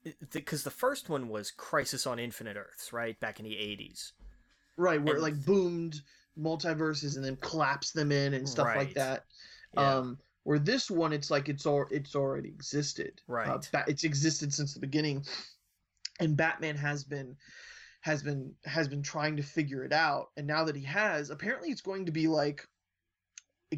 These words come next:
Speaker 2: ton of bad Batman. That's why the cover of The Forge, it looks like he is on a world where Batman is the leader, or Owlman,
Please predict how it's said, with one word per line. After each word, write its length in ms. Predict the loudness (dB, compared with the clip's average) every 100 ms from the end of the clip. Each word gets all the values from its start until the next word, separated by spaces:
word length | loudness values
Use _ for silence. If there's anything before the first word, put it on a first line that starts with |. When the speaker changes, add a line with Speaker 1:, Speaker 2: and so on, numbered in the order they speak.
| -6
Speaker 2:
ton 300 | -2 2 2
of 200 | 2 -2 -8 -2
bad 440 | 2 4 2 -2 -4
Batman. 500 | -2 -2 -4 -12 -14 -20 _ _ _ _ _ _ _ _ _ _
That's 300 | 2 2 2
why 180 | 2 2
the 80 | 0
cover 340 | -2 0 2
of 100 | 0
The 80 | -2
Forge, 600 | -2 0 2 0 -6 -14 _ -20 -20 _ -2
it 160 | 2
looks 200 | 2 2
like 140 | 0 0
he 280 | -2 4
is 140 | 4 4
on 560 | -2 -2 -2 -4 -8 -14 _ _ _ _ -2
a 140 | 0
world 680 | 2 4 6 6 4 2 -4 -12
where 140 | -6 -4
Batman 500 | 2 2 2 0 0
is 160 | -2
the 100 | -2
leader, 360 | 0 2 4 4
or 220 | 4 4
Owlman, 640 | 4 2 2 0 -4 -6